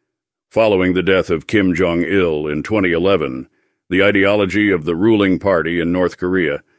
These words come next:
expanded to include Kim Jong-il, becoming Kim Il-sungism, Kim Jong-ilism.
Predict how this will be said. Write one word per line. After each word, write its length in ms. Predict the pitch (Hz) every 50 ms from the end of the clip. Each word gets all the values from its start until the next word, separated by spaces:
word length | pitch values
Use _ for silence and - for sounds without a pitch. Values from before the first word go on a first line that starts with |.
| _ _ _ _ _ -
expanded 520 | 104 104 - - 147 147 135 127 127 120
to 120 | 113 120 117
include 400 | 113 107 - 120 120 117 113 95
Kim 300 | - 131 131 123 120 107
Jong-il, 640 | 95 113 113 113 117 95 113 120 98 67 60 - - _ _ _ _ _ _ _ _ _ _ _ _ _ -
becoming 440 | 101 92 117 120 113 110 104 101
Kim 260 | 90 - 113 104 98 98
Il-sungism, 840 | 98 95 90 - 120 120 120 104 92 92 82 92 104 98 95 90
Kim 240 | - - 110 101 98
Jong-ilism. 720 | 82 95 90 87 80 80 76 73 69 65 65 52 50 -